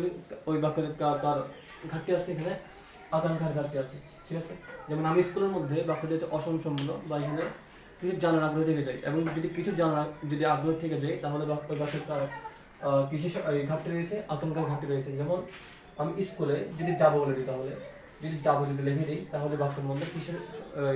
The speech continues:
পরিপূর্ণতা পেল? আকাঙ্ক্ষার পরিপূর্ণতা পেল। আশা করি আমরা প্রথম পার্টটা বুঝতে পেরেছি। দ্বিতীয় পার্টে চলে আসি যে আসক্তি। আসক্তি কি? মূলত তোমার পদবিন্যাস বোঝায়। অর্থাৎ আসক্তিকে বলা হয় যে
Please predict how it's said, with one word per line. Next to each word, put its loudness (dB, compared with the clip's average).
পরিপূর্ণতা -2
পেল? -2
আকাঙ্ক্ষার 2
পরিপূর্ণতা -2
পেল। -6
আশা -2
করি 4
আমরা 2
প্রথম -2
পার্টটা -2
বুঝতে -4
পেরেছি। -4
দ্বিতীয় 4
পার্টে 4
চলে 2
আসি 0
যে 0
আসক্তি। -4
আসক্তি 0
কি? 0
মূলত 0
তোমার -2
পদবিন্যাস 4
বোঝায়। -4
অর্থাৎ -2
আসক্তিকে -2
বলা 0
হয় 0
যে 0